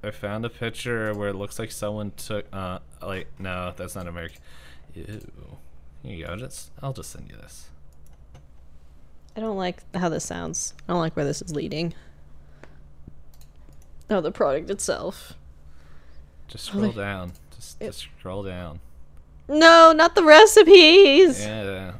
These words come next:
Speaker 1: that's
Speaker 2: Uh, you have to make the pizza.
Speaker 1: Nope.
Speaker 2: <laughs> Oh, I challenge you to a lot of things, and that's not the one.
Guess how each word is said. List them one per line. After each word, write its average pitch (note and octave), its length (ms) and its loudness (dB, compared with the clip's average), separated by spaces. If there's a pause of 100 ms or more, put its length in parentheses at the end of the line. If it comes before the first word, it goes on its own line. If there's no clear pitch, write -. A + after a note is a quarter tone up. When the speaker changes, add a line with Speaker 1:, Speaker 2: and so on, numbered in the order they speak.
(160)
Speaker 1:
that's - 240 -18 (580)
Speaker 2:
Uh, G3+ 240 0
you G#3+ 120 0
have A3 100 -2
to A3 80 -6
make F#3+ 140 -4
the F3 80 -8
pizza. D3+ 400 -14 (1000)
Speaker 1:
Nope. - 320 -18 (1000)
Speaker 2:
<laughs> - 80 2 (420)
Oh, A#3 500 4
I G#3 200 0
challenge A3+ 360 -2
you A3 80 -6
to G#3+ 100 -6
a G3 40 -2
lot F#3+ 220 -2
of G3+ 100 -8
things, G3 220 -8
and F#3+ 100 -8
that's F3 200 -8
not F#3 160 -10
the F#3 100 -10
one. F3+ 360 -10